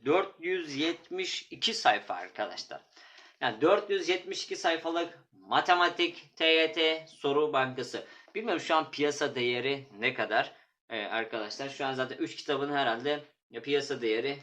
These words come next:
bir tane matematik T Y T kitabı alır mı bilemem. Ama yani gerçekten çok değerli kitap. Özellikle eşit ağırlık ve sayısalcı gruplar, e, için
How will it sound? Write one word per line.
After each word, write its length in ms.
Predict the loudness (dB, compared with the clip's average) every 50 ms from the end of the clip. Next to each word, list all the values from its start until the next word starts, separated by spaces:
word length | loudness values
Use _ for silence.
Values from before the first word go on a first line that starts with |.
| _ -4
bir 200 | -4 -4 -4 -2
tane 460 | -6 -6 -4 -4 -6 -6 -6 -8 -12 _ _ _ _ -6
matematik 540 | -6 -4 -2 -2 -2 -2 -2 -4 -6 -6
T 60 | -4 -2
Y 140 | -2 -2
T 120 | -2 -6 -8
kitabı 360 | -6 -8 -6 -4 -2 -2 -2
alır 280 | 0 -2 -2 -2 -2 -4
mı 280 | -4 -6 -8 -8 -10 -10 -8
bilemem. 400 | -4 -4 -2 -2 -4 -8 -10 -10 -16 _ -2
Ama 380 | -2 0 0 2 -2 -2 -4 -12 -20 -20 _ _ _
yani 200 | -4 -4 -4 0
gerçekten 480 | 4 4 4 4 4 -4 -6 -6 -6 -4
çok 240 | -2 -2 -2 -2 -2
değerli 160 | -4 -4 -4
kitap. 200 | -4 -6 -6 -4
Özellikle 540 | -4 -2 2 2 2 0 0 -6 -8 -6 -6
eşit 240 | -6 -6 -2 0
ağırlık 440 | 2 2 2 0 -6 -14 -16 -14 -10
ve 100 | -10 -10
sayısalcı 640 | -8 -4 -2 0 0 0 2 0 0 0 -2 -8 -14 -12 -8
gruplar, 560 | -6 -4 -4 -4 -4 -2 -2 -2 -2 -2 -6 -20 _ _ _ _ _ -10
e, 200 | -8 -8 -6 -4
için 440 | -6 -6 -2 -4 -4 -4 -4 -10 -14